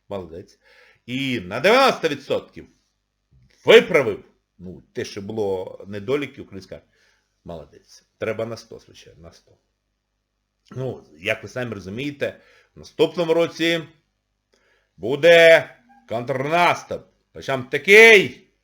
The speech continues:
що російська армія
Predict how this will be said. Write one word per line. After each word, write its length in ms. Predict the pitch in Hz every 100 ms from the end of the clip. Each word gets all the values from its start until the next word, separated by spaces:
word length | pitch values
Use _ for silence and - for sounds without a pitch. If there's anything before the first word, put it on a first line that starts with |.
| _ _ _ _ _ _ _ _ _
що 240 | - 135
російська 560 | 175 196 214 208 196 214
армія 840 | 214 208 208 202 202 196 165 -